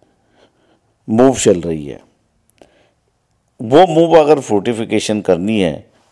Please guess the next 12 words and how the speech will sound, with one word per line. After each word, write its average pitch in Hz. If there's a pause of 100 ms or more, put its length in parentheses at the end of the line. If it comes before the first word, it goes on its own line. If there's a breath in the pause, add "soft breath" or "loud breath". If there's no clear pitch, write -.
तो -
उनको 90
किसी 76
न 76
किसी 71
का 73
तो 60
भी 65
साथ -
लेना 69
ज़रूरी 78
है। 80